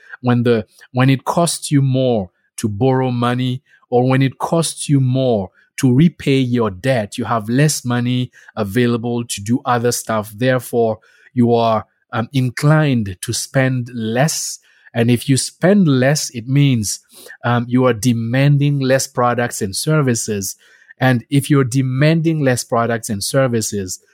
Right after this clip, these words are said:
the people who are selling those products and services are having less income. And if they're having less income, there is less money going around overall in the economy, and the economy is slowing down,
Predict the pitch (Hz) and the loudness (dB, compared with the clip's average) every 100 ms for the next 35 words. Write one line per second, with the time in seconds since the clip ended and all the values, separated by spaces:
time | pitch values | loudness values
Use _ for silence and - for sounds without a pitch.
0 | _ 104 120 - 247 247 131 120 127 117 | _ -2 0 4 4 4 0 0 0 0
1 | - - 180 147 117 110 120 123 - 110 | 0 2 4 4 2 -2 -4 -4 -4 -2
2 | 113 107 104 98 117 107 101 107 92 - | -2 -4 -6 -4 -2 -2 -4 -6 -8 -14
3 | _ _ _ 120 113 131 131 135 131 123 | _ _ _ 0 2 2 2 2 0 2
4 | 143 180 - - 131 131 123 107 104 113 | 4 4 0 -2 -2 -2 -2 -4 -4 -8
5 | _ _ _ - 127 135 123 131 127 156 | _ _ _ -2 2 2 2 2 4 4
6 | 156 147 139 165 170 - 131 131 123 104 | 4 4 2 2 0 -2 -2 -2 -2 -2
7 | 104 - _ - 127 135 131 120 127 139 | -4 -10 _ -2 2 4 4 0 2 4
8 | 160 185 175 - 143 139 143 139 123 127 | 6 4 2 0 0 2 0 0 0 0
9 | 131 143 127 113 120 131 123 110 101 98 | 0 -2 -2 0 0 0 0 -2 -4 -6
10 | - _ _ - 113 117 123 123 127 117 | -14 _ _ -8 -2 2 4 2 0 -4
11 | 110 107 - 127 123 110 107 101 101 _ | -2 -4 -2 -2 0 0 -2 -4 -6 _
12 | _ _ 120 120 117 117 - 131 131 131 | _ _ -2 0 2 0 0 0 0 -4
13 | 117 113 - - 127 131 123 123 113 117 | -4 -6 -6 -2 0 0 0 -2 -2 -2
14 | 117 117 | -2 -4